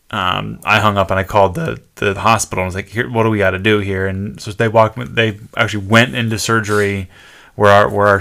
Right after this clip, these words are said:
where our doctor was, asked a couple quick questions, came back to me, and, um, kinda gave me the lowdown on what we needed to do. We had two, really two options we had to go with that night. One was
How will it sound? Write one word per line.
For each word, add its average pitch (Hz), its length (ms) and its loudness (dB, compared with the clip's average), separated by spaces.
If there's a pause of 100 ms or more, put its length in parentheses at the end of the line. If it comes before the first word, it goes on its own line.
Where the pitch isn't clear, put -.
(160)
where 110 160 -2
our 104 60 -4
doctor 101 360 -2
was, 98 480 -2 (460)
asked 113 240 -2
a - 20 -12
couple 107 140 -2
quick 110 160 -4
questions, 95 340 -2
came 107 160 -4
back 98 200 0
to - 100 -8
me, 98 280 -4 (440)
and, 95 640 -4
um, 95 560 -6 (680)
kinda 110 160 -4
gave 104 140 -2
me 95 60 -2
the 95 80 0
lowdown 98 320 2
on 95 40 -4
what 110 140 -2
we 101 80 -4
needed 95 220 -4
to 95 100 -14
do. 107 160 2
We 98 100 0
had 98 280 -2
two, 98 400 -4 (100)
really 110 240 -4
two 104 560 -4 (260)
options 110 340 -4
we 104 60 -6
had 101 40 -4
to 104 60 -8
go 107 140 0
with 104 120 -4
that 101 140 -2
night. 104 200 -4
One 104 180 -4
was 101 240 -8